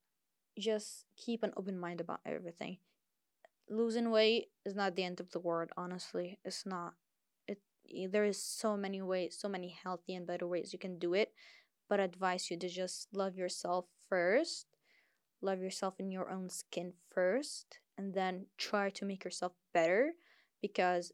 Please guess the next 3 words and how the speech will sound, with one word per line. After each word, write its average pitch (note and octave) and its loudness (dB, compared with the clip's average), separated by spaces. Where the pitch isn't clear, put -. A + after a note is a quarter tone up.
if - -6
for G#3 4
any, C4+ 4